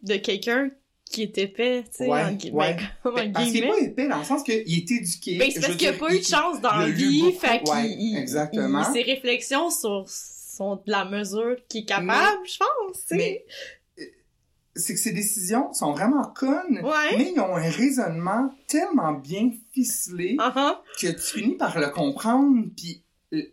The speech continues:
Speaker 2: l'adopter. Tu comprends sa manière d'être, puis tu votes quasiment pour lui.
Speaker 1: C'est
Speaker 2: Mais
Speaker 1: documenté.
Speaker 2: c'est legit. Hey, c'est documenté, là.
Speaker 1: <laughs>
Speaker 2: Ça, là, j-, j-, j'adore. C'est, c'est, mais oui, euh, euh,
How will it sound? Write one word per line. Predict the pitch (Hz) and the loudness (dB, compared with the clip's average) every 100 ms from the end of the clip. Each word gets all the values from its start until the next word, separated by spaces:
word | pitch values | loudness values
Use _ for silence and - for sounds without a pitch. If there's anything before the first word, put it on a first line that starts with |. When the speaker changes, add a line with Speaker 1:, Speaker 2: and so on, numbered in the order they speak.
| - 160 | -8 -2
Speaker 2:
l'adopter. | 165 175 175 151 - - 208 202 196 | 0 0 0 -2 -4 -12 -10 -6 -6
Tu | 170 - | -6 -4
comprends | 196 196 196 240 277 | 0 0 0 0 2
sa | 240 | 0
manière | 143 147 143 139 | -2 0 0 0
d'être, | 175 277 - | 0 -2 -2
puis | 175 - - - _ _ - | -6 -6 -10 -20 _ _ -8
tu | - | -4
votes | 190 202 294 | 0 0 0
quasiment | - 160 190 247 | -2 0 0 -2
pour | 170 139 | -2 -2
lui. | 151 160 196 240 226 - | 0 0 2 2 2 0
Speaker 1:
C'est | 240 | 0
Speaker 2:
Mais | 214 | 0
Speaker 1:
documenté. | 220 226 220 208 214 226 208 | 0 0 2 2 0 0 0
Speaker 2:
c'est | |
legit. | 156 160 156 156 190 190 - | -2 -2 -2 -2 -2 -2 -4
Hey, | 151 147 - - - | -2 -2 -4 -10 -12
c'est | 277 - 165 | -8 -4 0
documenté, | 147 147 160 139 147 180 190 | 0 0 0 0 0 0 2
là. | 156 156 165 | 2 2 0
Speaker 1:
<laughs> | 170 | -2
Speaker 2:
Ça, | - - 226 208 | -6 -6 -2 0
là, | 185 180 | 2 0
j-, | 165 147 | -2 -4
j-, | 139 - | -6 -4
j'adore. | 143 131 131 143 151 | -2 -2 0 0 0
C'est, | 156 131 | -2 -4
c'est, | 123 123 113 - - - - | -4 -4 -6 -8 -12 -12 -6
mais | 170 170 | -2 -2
oui, | 165 190 202 | -2 -2 -2
euh, | 139 131 127 127 127 123 120 123 - - | 0 -2 -2 -4 -2 -2 -2 -4 -10 -6
euh, | 143 131 127 | -4 -2 -2